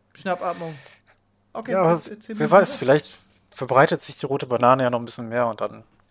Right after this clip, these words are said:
Speaker 2: dreht sich da was am Preis. Aber man kann natürlich auch auf Birkenzucker zugreifen.
Speaker 1: Birke, das erinnert mich an etwas, was du schon getrunken hast.
Speaker 2: Ja,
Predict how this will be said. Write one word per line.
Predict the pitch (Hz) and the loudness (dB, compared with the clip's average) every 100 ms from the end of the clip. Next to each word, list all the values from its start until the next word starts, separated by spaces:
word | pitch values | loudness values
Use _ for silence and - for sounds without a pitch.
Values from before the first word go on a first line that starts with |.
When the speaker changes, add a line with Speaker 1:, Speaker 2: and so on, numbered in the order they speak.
| _ _ - | _ _ -16
Speaker 2:
dreht | 123 | -12
sich | - - | -8 -6
da | 104 | -6
was | 107 117 | -8 -12
am | |
Preis. | - - 110 117 - _ _ _ _ - - - - - _ _ - | -6 -2 -2 -2 -12 _ _ _ _ -20 -18 -18 -20 -20 _ _ -12
Aber | - 135 170 | 2 4 4
man | 143 143 | 4 0
kann | 160 | -2
natürlich | 175 - 156 147 - | -4 -6 -8 -8 -6
auch | 143 156 | -6 -4
auf | 147 - _ - | -6 -8 _ -6
Birkenzucker | 143 214 - 117 110 - - - 110 | 0 0 0 -6 -4 -6 -4 -4 -6
zugreifen. | - 117 110 110 - - _ _ _ _ _ _ - | -8 -4 -2 -2 -4 -16 _ _ _ _ _ _ -8
Speaker 1:
Birke, | 254 381 - 185 135 _ | -8 -8 -8 -8 -10 _
das | 175 165 | -16 -12
erinnert | 214 269 285 | -10 -10 -12
mich | 226 | -12
an | 226 220 | -12 -12
etwas, | - 202 202 | -14 -14 -12
was | 196 - | -14 -12
du | 285 254 | -12 -12
schon | 220 208 | -12 -12
getrunken | 202 - 381 240 | -12 -14 -14 -12
hast. | 170 - _ _ _ _ - - | -14 -16 _ _ _ _ -20 -4
Speaker 2:
Ja, | 185 | -4